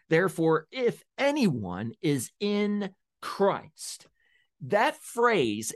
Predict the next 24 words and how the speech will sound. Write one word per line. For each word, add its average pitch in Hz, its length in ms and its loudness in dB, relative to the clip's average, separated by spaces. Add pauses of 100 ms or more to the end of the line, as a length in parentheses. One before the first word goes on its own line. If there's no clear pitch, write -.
"in 240 280 -2
Christ," 147 580 0
appears 151 540 -2
a 147 80 2
hundred 240 420 -2
and 196 100 0
sixty-four 160 680 -2
times 113 680 -2 (500)
in 170 480 2 (100)
the 165 80 2
New 160 140 4
Testament, 160 560 -4
or 170 160 2
specifically 151 1120 -4 (420)
in 277 360 -4 (120)
the 170 120 2
Pauline 190 760 0 (100)
epistles, - 800 -4 (120)
epis-, - 380 -2 (100)
the 139 120 -2
letters 202 460 0
written 175 400 -4
by 156 200 2
Paul. 147 480 0